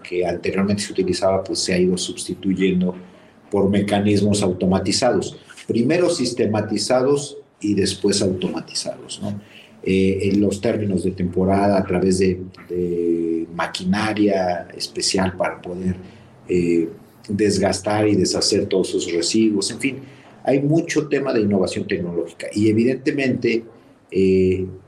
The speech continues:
este proceso en su momento tendrá que ir tomando mucho más auge.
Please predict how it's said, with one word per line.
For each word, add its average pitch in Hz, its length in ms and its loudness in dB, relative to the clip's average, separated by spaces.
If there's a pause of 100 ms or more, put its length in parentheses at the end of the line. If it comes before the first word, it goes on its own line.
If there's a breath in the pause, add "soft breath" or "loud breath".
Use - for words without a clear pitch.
(420)
este 127 520 0
proceso 113 840 0
en 95 160 0
su 98 180 0
momento 101 400 2
tendrá 98 360 0
que 101 100 -6
ir 95 100 -10
tomando 92 360 -2
mucho 113 420 -4
más 95 260 -2
auge. - 380 -4